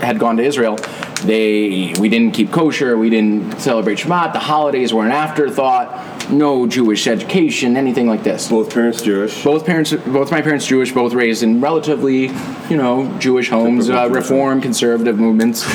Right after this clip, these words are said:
Speaker 1: So, uh, but when they returned, suddenly, um, I noticed that the meals that we were eating were changing.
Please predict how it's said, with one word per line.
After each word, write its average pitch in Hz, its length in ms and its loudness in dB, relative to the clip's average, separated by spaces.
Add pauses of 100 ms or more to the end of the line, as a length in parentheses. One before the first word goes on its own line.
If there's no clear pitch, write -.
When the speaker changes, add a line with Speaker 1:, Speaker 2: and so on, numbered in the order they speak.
(460)
Speaker 1:
So, 113 440 2
uh, 113 760 -2
but 139 200 0
when 135 100 0
they 127 100 2
returned, 151 460 0
suddenly, 147 640 2
um, 110 500 0
I 120 140 -2
noticed 123 300 0
that - 440 -4
the 113 60 4
meals 175 380 2
that 139 120 2
we 123 140 2
were 117 100 2
eating 107 240 2
were 104 120 0
changing. 104 520 0